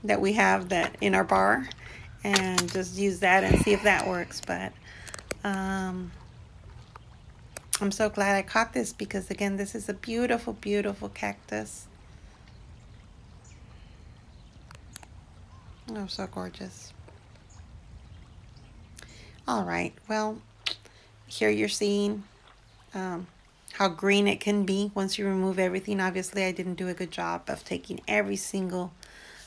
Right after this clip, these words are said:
um, pest off, but I will. And I wanted to share this with you guys. Hopefully it helps you out if you have a cactus that is infested like this one. Don't let it ride.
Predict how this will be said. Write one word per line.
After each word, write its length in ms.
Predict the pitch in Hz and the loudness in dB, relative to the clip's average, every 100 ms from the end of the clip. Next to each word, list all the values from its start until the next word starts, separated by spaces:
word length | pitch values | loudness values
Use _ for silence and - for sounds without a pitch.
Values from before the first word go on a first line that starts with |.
| - | -8
um, 260 | 190 170 156 - - - - - - | -6 -6 -12 -20 -20 -20 -20 -20 4
pest 320 | 202 190 - | 4 4 2
off, 340 | 185 185 180 - | 2 2 -2 -6
but 220 | 180 175 | 0 2
I 100 | 196 | 2
will. 320 | 247 220 254 320 - - - - - - - 196 | 4 4 2 -4 -18 -20 -20 -20 -20 -20 -10 -6
And 380 | 190 190 185 | -4 -2 -4
I 220 | 180 180 180 | -8 -8 -6
wanted 340 | 180 185 185 | -2 -2 -2
to 120 | 190 | -2
share 260 | 190 190 185 | -2 0 0
this 240 | 180 - | -2 -6
with 160 | 196 - | -10 -6
you 80 | 185 | -2
guys. 300 | 175 180 - | 0 0 0
Hopefully 440 | 196 - 202 196 | -2 0 2 2
it 140 | 185 | 2
helps 400 | - - 190 - | 0 0 0 0
you 100 | 214 | 0
out 240 | 196 185 180 | 0 0 -2
if 180 | 175 - | -6 -4
you 140 | 196 | -6
have 320 | 165 196 180 | -2 -4 -2
a 260 | 180 175 175 - | -2 -4 -6 -12
cactus 420 | - 196 - 180 | -10 -10 -6 -8
that 260 | - 185 175 | -4 -4 -4
is 360 | 175 175 - - - - - - - | -4 -6 -12 -20 -20 -20 -20 -20 -4
infested 520 | 196 - 202 190 214 | -4 2 0 2 2
like 220 | 196 185 | 2 2
this 220 | - 196 - | 0 -2 0
one. 260 | 220 208 - - | -2 -2 -8 0
Don't 260 | 185 208 | 2 2
let 200 | 202 208 | 4 4
it 100 | 208 | 4
ride. 480 | 202 214 220 226 220 | 4 6 6 4 -2